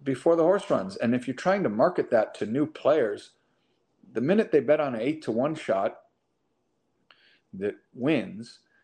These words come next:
and they find out they're getting, uh, ten forty 'cause the horse went off at four-to-one, they're gonna get pissed off. And that's what happens. So, you know, like, it, it, if you're trying to think about how to present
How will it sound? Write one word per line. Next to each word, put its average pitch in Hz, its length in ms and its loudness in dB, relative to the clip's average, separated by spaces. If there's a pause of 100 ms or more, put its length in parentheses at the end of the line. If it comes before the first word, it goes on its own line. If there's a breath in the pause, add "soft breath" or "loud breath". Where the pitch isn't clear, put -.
(140)
and 110 100 -8
they 110 60 -6
find 139 280 -2
out 120 160 2
they're 107 120 -2
getting, 107 580 0
uh, 98 300 -4 (120)
ten 143 300 -4
forty 120 480 2
'cause 98 200 -14
the 101 60 -6
horse 120 220 -2
went 120 160 0
off 123 140 -2
at - 100 -14
four-to-one, 123 720 -2 (460)
they're 165 120 2
gonna 185 160 -4
get 156 160 0
pissed - 300 -2
off. 190 400 0
And 113 80 -4
that's 156 180 -4
what 165 120 0
happens. 160 500 -2 (280 soft breath)
So, 135 420 0 (640 soft breath)
you - 140 -6
know, 120 340 0 (1500)
like, 120 340 -2
it, 139 200 -4 (160)
it, 131 220 -2 (1700)
if 127 200 -10
you're 131 80 -2
trying 202 480 0
to 147 100 0
think 170 300 -6
about 123 220 4
how 131 140 4
to 127 60 0
present 107 540 -2